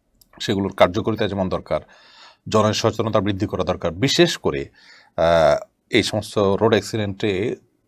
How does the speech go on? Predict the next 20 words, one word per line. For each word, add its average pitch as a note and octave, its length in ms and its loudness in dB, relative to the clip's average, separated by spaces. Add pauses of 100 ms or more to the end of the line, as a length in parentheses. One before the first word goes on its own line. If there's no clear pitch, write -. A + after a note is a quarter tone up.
(120)
কারো A#2 160 4
না A2+ 100 0
কারোর G2 260 -6
দায় F#2+ 220 6
থাকে, - 300 -14
সেটা - 220 -12
ড্রাইভার F2+ 380 -4
হোক, D2+ 240 -10 (1120)
কোনো F2+ 220 0
কর্তৃপক্ষের F2+ 560 -4
নিশ্চয়ই - 280 -4
দায় C#2+ 140 0
থাকে, - 280 -14 (520)
সেই A#2 380 -2
ব্যক্তিদেরকে A#2 920 -4
দায় F2 260 4
নিতে G#2 280 -6
বাধ্য G2+ 300 4
করতে - 300 -8
হবে। - 180 -8